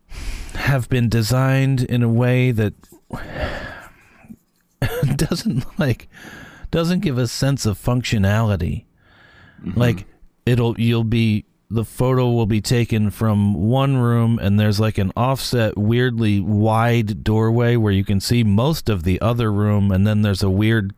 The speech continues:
Speaker 1: column not right in the middle of the other room, but kind of off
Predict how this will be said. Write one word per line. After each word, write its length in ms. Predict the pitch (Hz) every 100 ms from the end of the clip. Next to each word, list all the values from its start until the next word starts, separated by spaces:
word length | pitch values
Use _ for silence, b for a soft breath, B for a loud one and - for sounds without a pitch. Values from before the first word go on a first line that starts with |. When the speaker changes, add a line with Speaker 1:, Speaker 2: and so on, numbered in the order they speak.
| -
Speaker 1:
column 600 | - 143 135 113 101 104 B B B B B B B B
not 320 | 117 139 165 165
right 220 | 156 151
in 140 | 139
the 60 | 127
middle 360 | 131 202 196 143
of 120 | 110
the 160 | 110 107
other 240 | 104 104
room, 340 | 104 113 123
but 240 | 123 131 -
kind 280 | 156 165 160
of 120 | 123
off 380 | 143 135 -